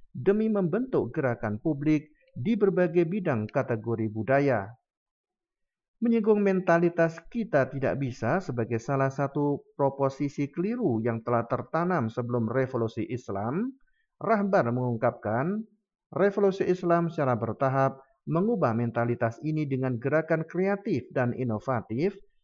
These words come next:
yang menghasilkan karya besar seperti pembangunan bendungan, pembangkit listrik, jalan raya,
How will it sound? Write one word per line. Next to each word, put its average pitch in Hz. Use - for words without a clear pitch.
yang 214
menghasilkan 185
karya 117
besar 147
seperti 196
pembangunan 180
bendungan, 160
pembangkit 110
listrik, 131
jalan 170
raya, 165